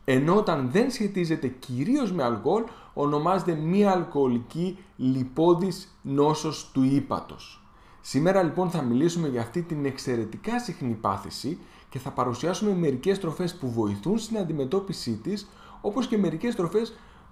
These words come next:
που την επιβερύνουν ιδιαίτερα. Όταν σπούδαζα ιατρική, πριν δυόμιση δεκαετίες περίπου,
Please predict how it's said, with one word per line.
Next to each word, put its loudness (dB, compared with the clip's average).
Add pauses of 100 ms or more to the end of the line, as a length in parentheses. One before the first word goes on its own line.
που -2
την 2
επιβερύνουν 4
ιδιαίτερα. 0 (420)
Όταν 4
σπούδαζα 4
ιατρική, 2 (720)
πριν 6
δυόμιση 10
δεκαετίες 8
περίπου, 4